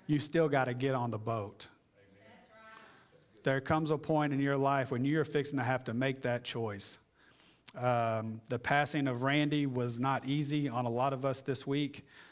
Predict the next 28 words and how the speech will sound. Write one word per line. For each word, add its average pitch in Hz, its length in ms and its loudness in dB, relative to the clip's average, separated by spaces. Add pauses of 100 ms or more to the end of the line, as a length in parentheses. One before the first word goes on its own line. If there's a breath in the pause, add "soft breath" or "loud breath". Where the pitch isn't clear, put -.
(180 loud breath)
uh, 110 380 -2
but 113 260 -8
there 123 160 0
is 120 120 -2
one 131 180 -2
thing 127 240 -2
that 120 160 0
I 123 140 0
know, 123 280 2
that 123 140 -2
as 117 120 -2
a 107 60 -6
father, 127 500 0
he 120 120 -2
did 120 180 -2
what 120 140 -2
he 120 100 -4
was 120 120 -2
supposed 120 360 -4
to 113 80 -10
do, 123 240 -2
and 110 100 -6
he 110 120 -4
led 117 260 -4
his 113 240 -6
children 107 460 -8
to 104 100 -12
Christ. 87 500 -12